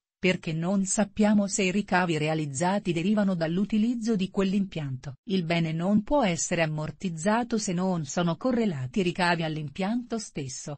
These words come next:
Correlazione diretta e indiretta. loic infine dice che eventuali spese di rimozione vanno dedotte dal valore di realizzo a meno che il loro ammontare sia così esiguo da consigliare di non tenerne conto.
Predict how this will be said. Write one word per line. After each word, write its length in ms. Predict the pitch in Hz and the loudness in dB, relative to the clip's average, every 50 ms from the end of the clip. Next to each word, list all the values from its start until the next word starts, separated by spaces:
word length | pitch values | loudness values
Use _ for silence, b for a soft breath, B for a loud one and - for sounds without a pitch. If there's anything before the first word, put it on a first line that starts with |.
| - _ | -10 _
Correlazione 760 | - 196 190 185 180 175 175 - - - 233 240 240 226 208 | -2 0 2 2 2 0 -2 -2 -4 -2 0 2 2 2 2
diretta 420 | 185 175 175 180 196 196 - 202 | 0 0 0 0 -2 -2 -4 -4
e 40 | 190 | -2
indiretta. 680 | 180 170 139 143 147 147 139 139 131 - - - 147 143 - _ | -2 -2 -2 -2 -4 -4 -4 -6 -8 -10 -12 -14 -14 -14 -6 _
loic 420 | - 214 240 262 277 269 247 - 214 | 2 4 4 4 4 2 0 0 0
infine 480 | 202 190 180 - - 254 226 220 196 | 0 0 -2 -2 -2 0 0 0 2
dice 360 | 180 240 254 240 240 - 208 | 2 2 2 2 2 0 0
che 120 | 202 - 190 | 0 0 0
eventuali 640 | 180 185 190 208 208 - 196 196 196 196 196 190 185 | 0 2 2 0 0 2 2 2 2 2 0 -2 -2
spese 420 | - - - 214 214 214 185 170 | -4 -2 2 4 4 6 4 2
di 120 | 143 143 151 | 0 -2 0
rimozione 720 | 196 196 190 185 185 - - - 220 226 254 254 254 226 | 0 2 2 0 0 -4 -6 -4 -4 -2 0 0 0 0
vanno 340 | 180 185 185 185 175 165 160 | 2 2 2 0 0 -2 -2
dedotte 480 | 143 151 147 156 202 226 220 - - 190 | -4 -4 0 0 0 0 0 -2 -4 -2
dal 160 | 165 151 147 | -2 -2 -2
valore 380 | 147 160 160 175 202 214 196 | 0 0 2 2 2 2 0
di 120 | 165 165 160 | 0 -2 0
realizzo 520 | 170 165 160 165 220 269 240 226 226 208 | 0 0 2 2 2 0 0 0 2 2
a 40 | 202 | 4
meno 320 | 202 202 214 233 240 233 | 4 4 4 4 4 2
che 120 | 220 - 185 | 2 2 0
il 100 | 180 175 | 0 0
loro 240 | 175 180 190 196 180 | 0 0 0 2 2
ammontare 640 | 165 165 165 160 160 156 151 190 180 175 170 156 | 2 2 0 0 -2 -4 -2 -2 0 0 0 -2
sia 240 | 139 - - 165 143 | -4 -4 -6 -8 -8
così 380 | 151 - 165 160 151 190 202 170 | -6 -6 -6 -4 -2 0 0 0
esiguo 480 | 151 143 151 165 147 131 127 143 143 - - | -2 -2 -4 -6 -6 -6 -8 -8 -10 -8 -4
da 240 | - 170 190 190 - | 0 2 2 2 4
consigliare 640 | - 226 220 208 - 220 208 196 220 226 226 214 208 | 4 2 4 4 2 0 2 2 2 2 2 2 0
di 160 | 165 180 170 | 0 0 0
non 380 | 165 175 185 190 180 165 151 - | 0 0 0 0 0 -2 -2 -2
tenerne 500 | 196 175 170 180 196 220 226 220 202 190 | -2 0 0 0 0 0 0 0 -2 -2
conto. 440 | - 160 139 131 127 127 - 143 | -4 -6 -6 -6 -6 -8 -8 -12